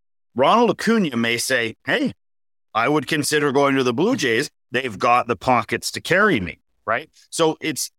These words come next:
it's one of those things, and the Orioles are gonna run into a rush of dudes, no pun intended, um, that are gonna run into this situation. And they're, they're not gonna be able to control them all. The, the Toronto Maple Leafs are a perfect example of this right now.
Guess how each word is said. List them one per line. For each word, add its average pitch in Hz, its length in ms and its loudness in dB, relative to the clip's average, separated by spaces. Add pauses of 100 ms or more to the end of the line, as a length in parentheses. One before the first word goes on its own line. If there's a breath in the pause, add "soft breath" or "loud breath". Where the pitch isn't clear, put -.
(160)
it's 147 200 -8
one 165 180 2
of 185 80 0
those 147 220 0
things, 170 280 -2
and 139 320 -4
the 127 180 2
Orioles 185 600 2
are 160 100 0
gonna 143 220 0
run 135 220 4
into 127 260 2
a 104 80 2
rush 123 440 0
of 143 160 0
dudes, 110 540 -2
no 113 180 0
pun 127 220 2
intended, 110 640 -2 (360)
um, 95 440 2 (400)
that 123 340 0
are 123 160 0
gonna 123 320 2
run 120 220 2
into 113 180 0
this 113 180 -2
situation. 127 680 -2 (340)
And 131 240 0
they're, 131 120 0
they're 123 240 -2
not 123 260 2
gonna 202 200 0
be 147 140 -2
able 110 220 2
to 147 100 0
control 185 340 0
them 220 100 -2
all. 110 100 2
The, 139 140 -2 (120)
the 156 120 0
Toronto 202 360 2
Maple 190 240 -4
Leafs 151 180 -2
are 143 80 4
a 123 60 0
perfect 165 440 -6
example 131 420 0
of 107 100 -2
this 117 180 -4
right 113 300 -2
now. 98 240 -4